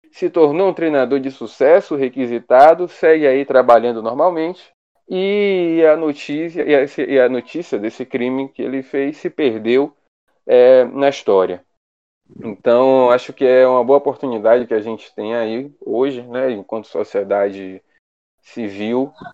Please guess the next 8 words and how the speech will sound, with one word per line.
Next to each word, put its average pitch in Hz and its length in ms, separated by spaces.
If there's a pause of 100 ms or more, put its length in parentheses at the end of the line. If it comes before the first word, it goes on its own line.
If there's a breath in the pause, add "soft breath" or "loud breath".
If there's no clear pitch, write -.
(140)
de 120 600
não 143 180
deixar 127 460
que 127 340
Robinho 113 420
se 110 160
torne 117 440
um, 101 600